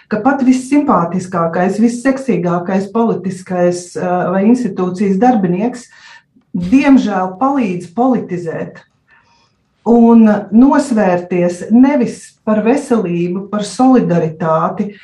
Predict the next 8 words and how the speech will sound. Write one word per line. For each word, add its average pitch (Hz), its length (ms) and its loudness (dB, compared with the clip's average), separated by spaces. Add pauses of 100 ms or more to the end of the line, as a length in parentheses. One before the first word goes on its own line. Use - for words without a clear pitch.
(240)
par, 214 360 2
ā, 196 140 2 (140)
sociālu 208 680 0
atbildību, 170 840 -2 (320)
bet 220 260 0
nostāties 196 800 2 (220)
politiskā 196 880 0
vai 185 180 -2